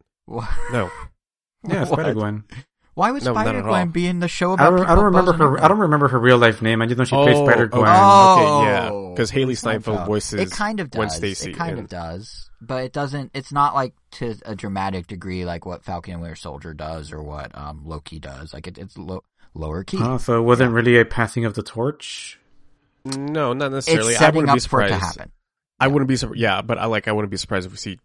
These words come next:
Speaker 2: Jeremy Renner in the future. I guess that might be a spoiler considering it was like, "Oh, he doesn't die in the," he doesn't die in the show. Ch-, chillax,
Speaker 3: Hmm.
Speaker 2: people.
Speaker 1: <laughs>
Speaker 2: Slight spoiler.
Speaker 1: What, what I do think, though, in terms of, like, its implications for the bigger M C U is they tie up a lot of loose ends.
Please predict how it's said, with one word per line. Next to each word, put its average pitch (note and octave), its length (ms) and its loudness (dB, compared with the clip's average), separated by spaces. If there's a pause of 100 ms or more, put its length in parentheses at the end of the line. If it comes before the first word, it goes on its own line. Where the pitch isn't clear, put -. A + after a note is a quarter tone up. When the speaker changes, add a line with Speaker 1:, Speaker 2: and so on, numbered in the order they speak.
(140)
Speaker 2:
Jeremy G2 260 -8
Renner F#2 280 -10
in F#2 80 -12
the - 60 -20
future. - 360 -16
I A2+ 100 -4
guess A2 140 -2
that G#2 140 -2
might G2+ 180 -4
be G#2 80 -6
a F#2+ 40 -6
spoiler F#2+ 380 -4
considering F2 540 -10 (360)
it - 40 -10
was G#2 80 -8
like, G2+ 180 -6
"Oh, D3 220 -4
he B2 100 -6
doesn't B2 220 -4
die A#2 160 -4
in B2 80 -6
the," A#2 100 -14
he A#2+ 180 -6
doesn't G2+ 200 -2
die F2+ 100 -4
in F#2 60 -10
the - 80 -14
show. - 180 -10 (140)
Ch-, - 160 -20 (120)
chillax, A2 360 -2
Speaker 3:
Hmm. C#3 60 -4
Speaker 2:
people. F2+ 240 -14 (300)
Speaker 1:
<laughs> - 280 -20
Speaker 2:
Slight - 500 -4
spoiler. F2+ 280 -8
Speaker 1:
What, C3+ 180 2
what C#3 160 2
I C3+ 80 0
do C3 200 -2
think, A#2 300 -8
though, G2+ 160 -4
in F#2+ 80 -4
terms F#2+ 300 -8
of, F2 100 -10
like, E2 240 -10
its F2 160 -12
implications F2+ 460 -14
for F2 60 -16
the F2 60 -12
bigger F2 220 -10
M E2+ 120 -8
C - 140 -14
U F2 140 -8
is E2+ 140 -8
they G2 100 -6
tie A2+ 340 0
up F#2+ 200 -4
a - 20 -6
lot C#2 240 -8
of A1 80 -16
loose - 240 -20
ends. - 300 -20